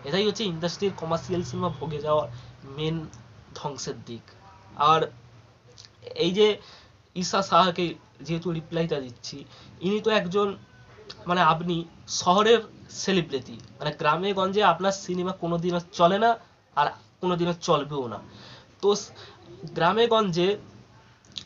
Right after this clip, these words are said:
মানে যেখানে মানে mass audience, সেখানে আপনার নামই লোক জানে না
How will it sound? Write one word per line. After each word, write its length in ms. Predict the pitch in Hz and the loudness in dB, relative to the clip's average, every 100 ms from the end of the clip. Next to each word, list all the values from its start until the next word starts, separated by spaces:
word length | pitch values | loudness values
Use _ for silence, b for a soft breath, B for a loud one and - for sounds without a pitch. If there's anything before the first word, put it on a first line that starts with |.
| - | -10
মানে 240 | 143 160 156 - - 143 | -2 -2 -2 -8 -16 -10
যেখানে 520 | 151 180 202 208 185 - - - - - | -4 0 0 2 -2 -6 -18 -18 -14 -4
মানে 200 | 156 160 | 0 2
mass 360 | 151 156 185 180 | 4 6 6 6
audience, 580 | 196 180 165 160 - | 2 2 -2 -2 -10
সেখানে 260 | 175 208 214 | -6 -2 -2
আপনার 440 | - 143 170 226 | 0 -2 2 2
নামই 400 | 185 156 147 214 | 2 0 0 2
লোক 220 | 226 226 160 | 4 4 6
জানে 320 | 165 156 131 | 4 4 0
না 200 | 113 | -6